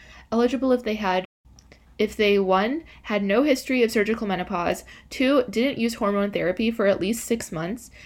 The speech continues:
and three, experienced vasomotor symptoms within a month.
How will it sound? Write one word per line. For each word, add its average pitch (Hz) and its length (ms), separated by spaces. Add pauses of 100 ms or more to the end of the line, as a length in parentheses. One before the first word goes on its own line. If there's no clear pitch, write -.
(120)
and 202 180
three, 226 220
experienced 262 800
vasomotor 202 500
symptoms 185 460
within 180 220
a 160 40
month. - 380